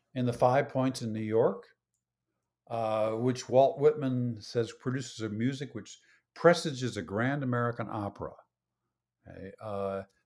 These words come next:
this is the beginning kind of a, of jazz, a kind of a beginning of minstrelsy, uh, which has a very different connotation, but it's a popular music. And so if you wanna find out where black popular music comes from,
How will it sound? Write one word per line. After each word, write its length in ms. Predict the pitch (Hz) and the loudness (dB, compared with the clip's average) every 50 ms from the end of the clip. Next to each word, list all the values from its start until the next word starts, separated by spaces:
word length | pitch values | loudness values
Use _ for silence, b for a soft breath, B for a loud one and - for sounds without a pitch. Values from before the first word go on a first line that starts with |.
| _ - | _ -8
this 100 | 170 180 | -6 -4
is 60 | 214 | -2
the 60 | 240 | 0
beginning 380 | 202 233 220 220 240 233 226 190 | 0 2 2 4 4 4 4 2
kind 140 | 180 170 | 2 0
of 100 | 165 147 | 0 0
a, 220 | 135 117 - - 123 | -2 -4 -2 -2 -2
of 100 | 110 - | -2 -2
jazz, 680 | - 110 98 95 98 101 104 120 131 127 - - - - _ _ _ _ _ _ _ _ _ _ _ - 113 | -2 -2 -2 -2 -2 -2 -2 -4 -4 -6 -8 -10 -14 -18 _ _ _ _ _ _ _ _ _ _ _ -14 -12
a 220 | 110 107 110 110 | -10 -10 -10 -6
kind 180 | - - 117 120 | -4 -2 -2 0
of 100 | 107 104 | -2 -2
a 160 | 104 101 98 98 | -6 -8 -10 -10
beginning 280 | - 107 127 135 147 135 | -4 -2 0 0 0 0
of 100 | 117 101 | -2 0
minstrelsy, 800 | 107 117 123 123 123 - 131 123 110 120 123 123 139 147 127 - _ _ - | 0 0 0 0 -2 -4 -6 -4 -4 -4 -4 -4 -4 -8 -12 -16 _ _ -10
uh, 380 | 104 101 98 98 95 92 87 | -8 -6 -6 -6 -6 -6 -8
which 200 | 90 92 98 107 | -8 -10 -10 -6
has 160 | - 107 98 92 | -4 -4 -4 -4
a 60 | 92 | -6
very 340 | - 101 101 95 92 90 - _ _ _ _ _ _ - | -6 -4 -2 -2 -2 -4 -8 _ _ _ _ _ _ -4
different 260 | - 135 127 123 123 | -2 -2 -2 -2 -4
connotation, 680 | - - 104 95 87 - 104 101 95 92 - 110 120 143 - _ _ _ _ _ _ _ _ - | -4 -4 -4 -4 -4 -6 -6 -6 -6 -8 -10 -12 -12 -12 -14 _ _ _ _ _ _ _ _ -10
but 260 | 131 117 143 151 151 - | 0 4 4 4 6 4
it's 140 | - - | 0 0
a 60 | - 160 | -2 0
popular 400 | - - 226 226 226 202 185 170 | 2 2 2 2 2 0 -2 0
music. 400 | 180 226 262 220 143 - - - | 2 2 2 2 0 -4 -8 -10
And 100 | 101 101 | -12 -4
so 440 | - 147 135 123 127 131 135 143 | 0 2 4 4 4 2 0 -2
if 100 | - 120 | -2 -2
you 60 | 120 151 | 0 4
wanna 180 | 196 233 240 | 4 4 6
find 180 | 185 190 180 151 | 6 4 4 4
out 60 | 135 | 4
where 140 | 135 139 123 | 4 4 4
black 340 | 110 123 135 147 143 143 - | 6 8 8 8 6 6 2
popular 340 | 147 143 143 - 123 110 | 0 0 0 -2 -4 -4
music 340 | 104 117 131 135 113 113 - | -2 -2 -2 -2 -2 -4 -6
comes 300 | - - 180 240 247 - | -6 -4 -4 -2 -4 -4
from, 300 | - - 90 80 85 92 | -4 -6 -6 -6 -8 -12